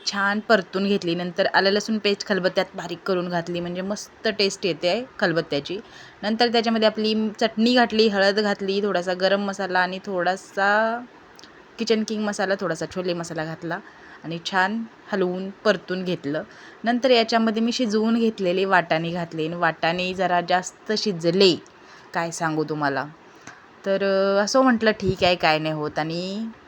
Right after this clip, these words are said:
हलवून घेतलं. नंतर कोथिंबीर घातली, छान झाकण ठेवून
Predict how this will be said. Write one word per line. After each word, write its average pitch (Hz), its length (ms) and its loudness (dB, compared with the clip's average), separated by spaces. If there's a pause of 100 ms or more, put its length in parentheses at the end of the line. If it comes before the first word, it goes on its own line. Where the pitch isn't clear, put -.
(180)
हलवून 180 360 0
घेतलं. 185 400 0
नंतर 175 280 -2
कोथिंबीर 180 540 -2
घातली, 180 540 -4
छान 170 340 -2
झाकण 180 360 -4
ठेवून 170 380 -4